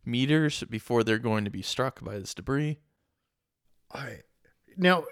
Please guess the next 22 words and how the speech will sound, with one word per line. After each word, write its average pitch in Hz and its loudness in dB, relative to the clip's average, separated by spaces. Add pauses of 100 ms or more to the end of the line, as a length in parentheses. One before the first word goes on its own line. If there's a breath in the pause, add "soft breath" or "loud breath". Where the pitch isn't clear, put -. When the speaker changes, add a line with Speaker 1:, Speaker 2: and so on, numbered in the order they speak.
(120)
Speaker 2:
and, 196 2
uh, 220 4 (400)
here's 175 4
the 165 2
funny 147 6
thing. 123 2
So, 175 8
you 170 12
know, 143 8 (220)
so 165 -2
we're 170 6
like, 165 6
"Oh 208 6
my 156 0
God, - -8
twenty-five 208 10
meters, 123 2 (840 soft breath)
fifteen 269 8
meters, 180 8 (800)
ten 262 10
meters." 160 12 (1080)
Ken, 196 8